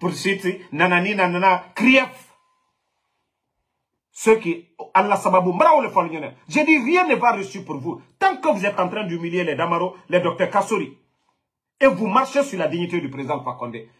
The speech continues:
Voici les hommes. Voici les hommes, ils sont plus jeunes que vous.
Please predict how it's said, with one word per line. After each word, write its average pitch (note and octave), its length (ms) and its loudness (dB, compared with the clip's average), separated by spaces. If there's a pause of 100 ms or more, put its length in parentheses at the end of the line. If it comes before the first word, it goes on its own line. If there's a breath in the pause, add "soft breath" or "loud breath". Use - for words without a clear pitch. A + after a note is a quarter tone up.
Voici A#3 280 -2
les D3+ 180 0
hommes. D3+ 200 -2 (920)
Voici C4+ 440 2
les G3 260 2
hommes, C#4 260 4
ils A3+ 80 -2
sont A#3 200 0
plus C#4+ 180 0
jeunes G3 220 -2
que D#3 80 -4
vous. D3+ 300 -6